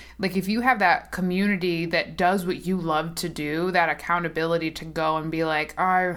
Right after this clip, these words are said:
might not really feel like it today, but, like, my group is there and they're gonna love doing it." And that sense of community, in addition to doing what you love doing,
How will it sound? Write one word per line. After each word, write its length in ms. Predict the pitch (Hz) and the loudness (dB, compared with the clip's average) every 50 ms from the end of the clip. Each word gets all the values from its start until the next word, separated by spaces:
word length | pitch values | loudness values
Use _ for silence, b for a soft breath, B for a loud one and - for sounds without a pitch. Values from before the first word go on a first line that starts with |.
| - - - | -6 -10 -10
might 160 | 156 165 175 | -6 -6 -4
not 160 | 175 135 143 | -2 -2 0
really 220 | 160 170 170 165 165 | 0 0 -2 -2 -2
feel 140 | 170 190 185 | -2 -2 -2
like 140 | 175 165 175 | -2 -2 -2
it 120 | 170 165 - | -4 -4 -4
today, 380 | - 165 165 151 147 147 147 | -8 -8 -6 -4 -4 -4 -4
but, 160 | - - - | -4 -6 -4
like, 220 | - 147 147 - B B B B B B | -2 -4 -4 -4 B B B B B B
my 140 | - 165 170 | -2 -2 -2
group 340 | 165 165 196 233 240 208 - | -2 0 0 0 0 2 0
is 220 | 185 165 160 165 | 0 -2 -2 -2
there 420 | - 156 127 - - - - - - - | -2 -2 0 0 0 0 0 0 0 0
and 240 | 175 175 165 165 | 0 0 0 0
they're 260 | 165 185 185 196 196 190 | 0 2 2 2 2 2
gonna 240 | 180 185 170 165 160 | 0 0 0 0 0
love 280 | 151 151 151 147 143 | 2 0 0 0 -2
doing 240 | - 160 156 156 151 | -4 -4 -4 -2 -2
it." 80 | 147 - | -4 -2
And 180 | 165 170 165 | -2 0 2
that 320 | 170 170 170 180 - - - | 2 4 4 4 2 0 -4
sense 180 | - 180 170 | -6 -4 -4
of 120 | 160 165 - | -4 -6 -8
community, 440 | - 165 165 165 165 165 165 160 156 | -6 -6 -4 -2 -2 -2 -2 -4 -4
in 80 | 151 | -6
addition 400 | 147 147 143 160 165 - - 160 151 | -6 -6 -6 -6 -4 -4 -6 -8 -8
to 60 | 143 | -8
doing 280 | 143 151 147 147 151 | -8 -6 -6 -6 -6
what 100 | 139 - | -6 -8
you 80 | 147 147 | -8 -8
love 340 | 147 147 143 131 135 139 - | -4 -4 -4 -4 -6 -12 -10
doing, 440 | 143 139 139 147 160 185 214 226 | -10 -8 -6 -4 -2 -2 -2 -2